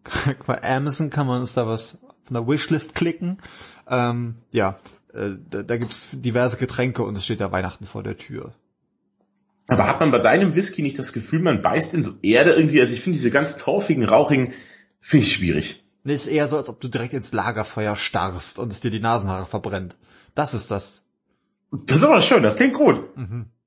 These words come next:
Speaker 2: <laughs> Das finde ich toll. Ähm, gut, wollen wir mal über den Film reden. Ähm, der Film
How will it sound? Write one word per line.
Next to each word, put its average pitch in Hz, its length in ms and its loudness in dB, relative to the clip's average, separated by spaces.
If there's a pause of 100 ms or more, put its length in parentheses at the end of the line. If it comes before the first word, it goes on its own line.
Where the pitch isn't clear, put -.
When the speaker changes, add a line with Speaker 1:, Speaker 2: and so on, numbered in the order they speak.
(400)
Speaker 2:
<laughs> 131 60 0 (460)
Das - 240 0
finde 190 200 2
ich 190 120 -6
toll. 143 260 2 (1120)
Ähm, 156 280 2 (360)
gut, - 340 -2
wollen 185 140 6
wir 240 80 6
mal 196 300 4
über 196 240 2
den - 680 -8
Film 135 340 4
reden. 107 440 0 (440)
Ähm, 147 480 4 (680)
der 147 160 6
Film 240 480 -2